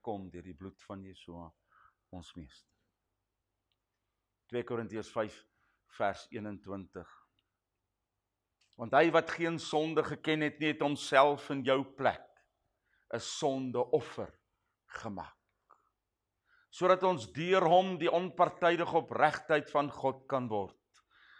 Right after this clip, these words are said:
Hy het ons sondeoffer geword. Ek hoef nie meer enigiets anders te slag nie. Daar is nie meer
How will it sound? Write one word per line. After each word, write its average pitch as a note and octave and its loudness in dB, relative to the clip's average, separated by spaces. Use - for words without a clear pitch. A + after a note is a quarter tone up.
Hy F3 6
het F3 0
ons D#3 -2
sondeoffer C#3+ -2
geword. A2+ -2
Ek D3+ -2
hoef C3+ -6
nie C#3+ -2
meer C#3 0
enigiets C3 -8
anders B2 -6
te A#2 -12
slag - -4
nie. A#2 -10
Daar A#2 2
is - -8
nie C#3+ -4
meer B2 -4